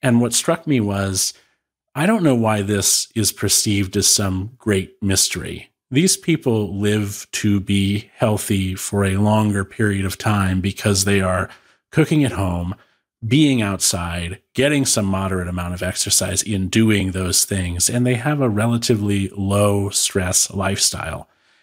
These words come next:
And I think if we're talking about a batting average of living longer, that you're gonna, you're gonna have a higher batting average in that regard if you're doing all those things. It won't guarantee you're gonna live to be a hundred or be healthy,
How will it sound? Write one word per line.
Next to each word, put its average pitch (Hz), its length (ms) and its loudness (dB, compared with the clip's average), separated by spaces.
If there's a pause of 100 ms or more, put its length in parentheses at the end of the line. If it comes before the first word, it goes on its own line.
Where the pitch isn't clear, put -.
(140)
And 113 120 2
I 113 100 4
think 120 520 0 (600)
if - 160 -4
we're 107 60 0
talking 110 300 0
about 101 240 0
a 95 60 -2
batting 107 480 0
average 98 360 -6
of 95 140 -10
living 98 380 -6
longer, 107 400 0
that 98 260 -6
you're 104 80 -4
gonna, 101 400 0 (340)
you're 110 100 2
gonna 104 160 2
have 117 160 4
a 101 60 2
higher 123 340 2
batting 113 400 0
average 98 420 -2
in 98 80 -2
that 98 180 -4
regard 95 440 -4
if 101 360 -6
you're 110 200 0
doing 113 360 4
all 98 200 0
those 92 260 -2
things. 92 260 -4
It 135 40 2
won't 190 180 2
guarantee 120 320 2
you're 101 140 2
gonna 98 180 -2
live 98 160 -4
to 98 60 -10
be 95 120 -4
a 92 60 -4
hundred 98 320 -2
or 95 60 -6
be - 140 -4
healthy, 123 460 0